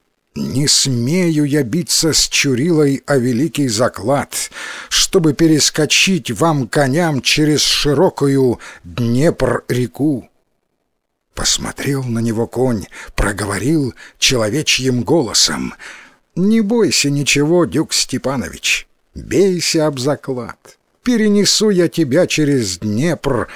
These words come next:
не уступлю я и большему своему братцу, не то что меньшему. Большой-то мой брат у Ильи Муромца, средний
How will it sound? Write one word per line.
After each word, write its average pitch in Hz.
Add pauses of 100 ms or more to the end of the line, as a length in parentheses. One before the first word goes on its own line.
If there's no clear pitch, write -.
(260)
не 208
уступлю 180
я 160
и 135
большему 151
своему 147
братцу, 147
не 135
то 165
что -
меньшему. 151 (580)
Большой-то 202
мой 196
брат 170 (280)
у 139
Ильи 131
Муромца, 131 (420)
средний 151